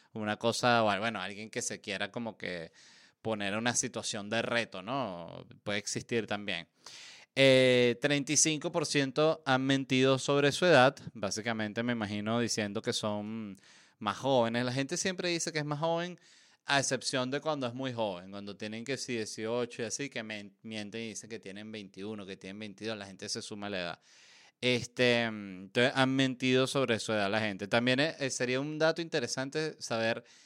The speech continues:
qué tanto miente la gente, o sea, qué tanto se baja en la edad. Pues yo siento que lo de mentir sobre la edad,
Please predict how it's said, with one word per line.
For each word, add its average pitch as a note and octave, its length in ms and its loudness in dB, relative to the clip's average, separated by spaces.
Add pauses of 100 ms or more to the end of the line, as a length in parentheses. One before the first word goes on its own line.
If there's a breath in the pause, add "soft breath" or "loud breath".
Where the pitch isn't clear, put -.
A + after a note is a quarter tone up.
(360 soft breath)
qué C#3+ 160 2
tanto C#3+ 520 0
miente C3 400 -2
la B2 100 0
gente, G#2 320 -6
o F#2 60 -8
sea, G#2 180 -4
qué A2+ 100 -6
tanto B2 560 -2 (380 loud breath)
se - 220 -2
baja G#2 200 2
en B2 80 0
la G#2+ 100 0
edad. G2 280 0
Pues G#2+ 160 -2
yo A#2+ 80 2
siento D#3+ 320 0
que C#3 340 -2 (460 soft breath)
lo C3 240 2
de C3 100 4
mentir C3 400 2
sobre G3 300 0
la A#2 160 2
edad, C#3+ 340 0